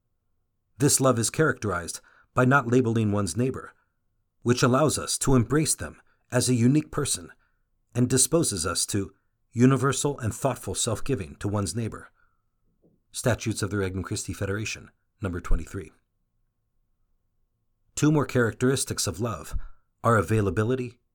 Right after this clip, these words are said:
and concreteness. They imply giving time,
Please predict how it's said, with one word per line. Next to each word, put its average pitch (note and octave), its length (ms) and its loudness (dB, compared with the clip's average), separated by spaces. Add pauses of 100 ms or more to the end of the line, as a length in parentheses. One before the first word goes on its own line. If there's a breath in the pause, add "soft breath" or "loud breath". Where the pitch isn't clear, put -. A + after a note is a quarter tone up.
(140)
and G#2+ 180 -2
concreteness. - 760 -6 (1300)
They A2+ 120 2
imply A#2+ 360 2
giving A2 320 -2
time, G#2+ 460 -10